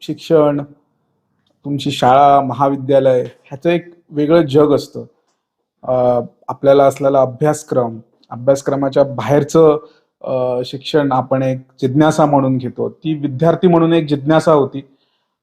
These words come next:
आणि त्याचा जो आनंद असतो ना, तो, अ, म्हणजे त्याच्यात मला हे कळलं की माणसाने आयुष्या-, आयुष्य संपेपर्यंत विद्यार्थी असावं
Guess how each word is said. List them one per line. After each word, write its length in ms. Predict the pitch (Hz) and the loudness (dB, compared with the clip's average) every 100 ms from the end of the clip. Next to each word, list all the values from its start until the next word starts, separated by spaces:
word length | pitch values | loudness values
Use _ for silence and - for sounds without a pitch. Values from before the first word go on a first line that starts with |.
| - | -16
आणि 280 | - 139 160 | -6 -6 -6
त्याचा 340 | - 135 131 165 | -2 -2 2 4
जो 100 | 180 | 4
आनंद 360 | 156 160 165 | 4 2 2
असतो 260 | 156 - 135 | 0 0 -8
ना, 140 | 120 123 _ _ _ _ _ _ | -8 -14 _ _ _ _ _ _
तो, 380 | 147 147 143 135 | 0 2 2 -2
अ, 540 | - 127 131 127 127 123 - - | -2 0 2 2 -2 -4 -10 -8
म्हणजे 140 | 135 | -8
त्याच्यात 340 | 139 135 135 165 | -2 -2 0 0
मला 200 | 165 165 | 2 4
हे 160 | 160 165 | 4 0
कळलं 320 | 165 165 165 160 | 2 4 4 0
की 120 | 185 | -2
माणसाने 420 | 165 147 160 165 | -2 -4 -6 -4
आयुष्या-, 480 | 151 147 - 165 156 - | -2 -4 -2 -2 -2 -2
आयुष्य 500 | 143 147 - 175 165 - | -4 -4 0 2 2 -4
संपेपर्यंत 840 | - 147 143 175 175 156 156 165 175 | -10 -10 0 0 2 2 2 2 0
विद्यार्थी 540 | 147 131 151 139 151 | 0 0 2 2 0
असावं 340 | 127 - 113 | -2 -4 -16